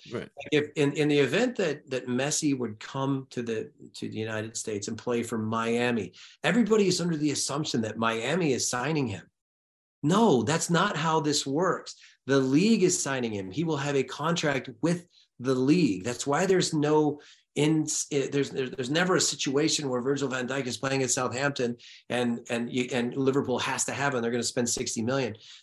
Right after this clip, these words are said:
Speaker 2: The, this league has been put together to prohibit that from ever happening. An inner competition between owners where they would make a bad decision and then they'd spend all their money on one player. If Messi comes,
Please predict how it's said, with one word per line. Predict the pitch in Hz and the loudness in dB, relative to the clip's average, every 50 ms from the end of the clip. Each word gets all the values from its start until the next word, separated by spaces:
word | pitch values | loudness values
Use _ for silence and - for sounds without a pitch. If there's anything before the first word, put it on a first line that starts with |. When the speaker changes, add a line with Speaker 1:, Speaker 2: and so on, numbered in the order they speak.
| _ - | _ -10
Speaker 2:
The, | 170 147 143 147 - - - - - _ - | -6 -6 -6 -6 -8 -14 -20 -20 -20 _ -10
this | 139 131 147 143 - 160 | -4 -2 0 0 0 0
league | 156 147 151 170 202 196 190 165 | 2 4 4 6 6 6 4 4
has | 151 139 123 | 2 0 0
been | 127 139 135 | 0 0 -2
put | - - - 165 165 160 | -2 0 0 0 0 0
together | - 147 123 131 135 143 139 131 120 113 117 | -2 -6 -4 -2 -2 -2 0 0 -2 -2 -2
to | 117 - 127 | -4 -4 -4
prohibit | 117 - 123 110 120 151 143 139 - - | -4 -2 -2 -2 -2 0 0 -2 -2 -2
that | 127 131 135 - - | -2 -2 -2 -2 -2
from | - 123 120 - - - | -2 -2 -2 -2 -2 -2
ever | - 180 175 180 147 | 0 2 2 2 2
happening. | 135 143 147 143 131 123 107 - - _ - | 2 2 0 0 -2 -6 -8 -10 -12 _ 0
An | 131 120 117 | 0 0 2
inner | 117 - 143 160 165 156 | 2 0 2 2 2 0
competition | 160 - 156 147 143 143 127 - 139 127 - - 127 120 | 0 -2 -4 -4 -4 -4 -4 -2 -2 0 2 0 0 0
between | 113 117 113 - - 139 135 135 131 131 123 123 - - - _ - | -2 -6 -8 -6 -2 0 2 2 2 0 -4 -8 -12 -20 -18 _ -4
owners | 123 123 127 123 123 123 120 - - - | 0 0 2 2 2 2 0 -2 -4 -4
where | 120 113 | -4 -4
they | 120 | -4
would | 113 113 110 | -4 -4 -4
make | 120 117 107 | -4 -4 -4
a | 107 101 | -4 -4
bad | 107 127 135 143 143 | -2 0 0 0 0
decision | 139 131 - - 127 120 110 127 117 117 117 - - - - - | 0 -2 0 0 0 0 0 0 -2 -2 -4 -10 -18 -20 -16 -10
and | - 113 110 | -8 -6 -6
then | 110 110 | -4 -4
they'd | 110 110 104 104 | -4 -4 -2 -4
spend | - - 139 131 131 123 | -4 -2 -2 -2 -2 -2
all | 120 113 | -4 -4
their | 107 110 | -4 -4
money | 107 104 104 104 101 101 101 101 | -4 -4 -4 -4 -4 -4 -6 -6
on | - 117 104 101 | -6 -8 -6 -6
one | 104 104 104 | -6 -6 -6
player. | 104 - 120 110 98 90 - _ _ - - _ _ _ _ - - - - _ _ _ _ _ _ _ _ _ _ _ - | -8 -8 -8 -8 -8 -10 -12 _ _ -20 -20 _ _ _ _ -14 -14 -14 -16 _ _ _ _ _ _ _ _ _ _ _ -4
If | 165 - - | -4 0 2
Messi | 170 175 254 247 247 - 247 175 - | 4 4 4 4 4 2 2 0 -2
comes, | - 147 175 180 151 113 101 107 107 - - - | -4 -2 0 0 0 0 -2 -6 -8 -10 -12 -12